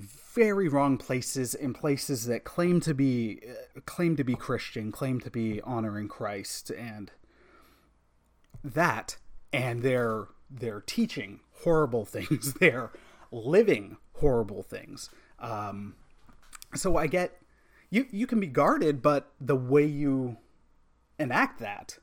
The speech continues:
that guardedness is, uh, is very important. And at times it's like, "Well, you're, you'll, you just need to pray through this," and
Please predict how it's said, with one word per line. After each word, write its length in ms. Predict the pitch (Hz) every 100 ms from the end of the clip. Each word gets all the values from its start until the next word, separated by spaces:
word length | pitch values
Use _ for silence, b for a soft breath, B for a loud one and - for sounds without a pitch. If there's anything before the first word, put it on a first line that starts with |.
| _
that 320 | 135 120 107 117
guardedness 720 | 139 113 107 101 95 - - B B B -
is, 260 | 139 127
uh, 300 | 123 113 101 - - _ _ _ _ _ _ _ _ _ _ _ _ _ _ _ _
is 120 | 165 120
very 320 | 117 120 123
important. 520 | 120 202 - 113 -
And 140 | - 123
at 100 | 113
times 260 | 143 139
it's 160 | 117 -
like, 180 | 117 123
"Well, 220 | 214 247
you're, 240 | 226 226 B B B B B B
you'll, 420 | 139 185 214 220 151
you 380 | 143 - 160
just 240 | 135 165 -
need 180 | 175 185
to 60 |
pray 280 | 127 143 180
through 220 | 170 160
this," 260 | 165 165 156
and 400 | 135 123 117 104